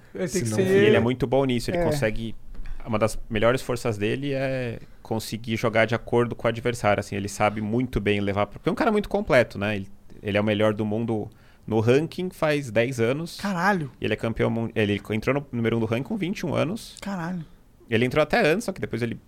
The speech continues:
Speaker 3: saiu um pouco. Agora ele não sai do número um desde dois mil e onze. E
Speaker 4: E
Speaker 3: ele
Speaker 4: nas,
Speaker 3: foi
Speaker 4: e nas três modalidades, acho que ele é o melhor, né?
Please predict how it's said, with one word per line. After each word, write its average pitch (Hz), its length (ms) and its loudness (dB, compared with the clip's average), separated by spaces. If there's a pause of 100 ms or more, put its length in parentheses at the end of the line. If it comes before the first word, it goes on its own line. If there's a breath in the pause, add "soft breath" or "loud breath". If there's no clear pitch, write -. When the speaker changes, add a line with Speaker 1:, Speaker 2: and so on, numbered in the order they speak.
Speaker 3:
saiu 110 300 -2
um 113 60 -6
pouco. 120 200 -2
Agora 127 160 0
ele 127 80 0
não 131 140 -2
sai 139 220 2
do 139 100 -8
número 127 240 0
um 143 80 -4
desde 131 420 -4
dois 156 140 -2
mil 175 120 -4
e 190 40 2
onze. 120 320 0 (720 soft breath)
E 185 60 -4
Speaker 4:
E - 20 2
Speaker 3:
ele 185 80 4
Speaker 4:
nas, 190 180 4
Speaker 3:
foi - 180 -2
Speaker 4:
e - 20 4
nas 180 180 4
três 175 180 0
modalidades, 220 580 0
acho 196 120 -2
que 196 60 -2
ele 190 100 0
é 180 120 4
o 175 60 0 (240)
melhor, 165 300 2
né? 156 140 -4